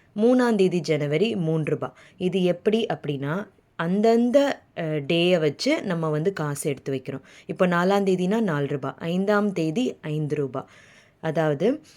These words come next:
இந்த மாதிரி ஒவ்வொரு நாளைக்கும் முந்தின நாளை விட கூட ஒரு ரூபா வந்து நம்ம எடுத்து வைக்க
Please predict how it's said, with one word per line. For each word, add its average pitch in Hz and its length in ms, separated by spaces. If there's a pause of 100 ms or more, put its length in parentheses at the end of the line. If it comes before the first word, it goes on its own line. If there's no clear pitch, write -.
இந்த 202 180
மாதிரி 180 260
ஒவ்வொரு 214 460
நாளைக்கும் 170 600 (120)
முந்தின 240 600
நாளை 170 380
விட 240 380
கூட 269 420
ஒரு 165 280
ரூபா 170 320
வந்து 185 260
நம்ம 165 240
எடுத்து 143 280
வைக்க 139 240